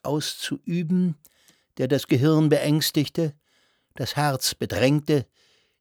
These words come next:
die Atmung verwehrte. Drunten flatterte eine Schwalbe so dicht über der Straße, dass ihre Flügel das Pflaster schlugen.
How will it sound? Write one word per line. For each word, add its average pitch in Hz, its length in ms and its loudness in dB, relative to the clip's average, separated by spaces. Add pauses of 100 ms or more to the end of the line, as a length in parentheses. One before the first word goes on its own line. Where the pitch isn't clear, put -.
die - 120 -4
Atmung 139 540 0
verwehrte. 131 680 0 (1300)
Drunten 208 460 0
flatterte 170 480 -4
eine 147 180 -2
Schwalbe 170 380 2
so 131 120 2
dicht 170 260 -4
über 135 160 2
der 120 120 -2
Straße, 160 460 -2
dass 123 200 -4
ihre 120 220 -4
Flügel 156 380 -4
das 123 180 -4
Pflaster 135 500 -6
schlugen. 104 600 -4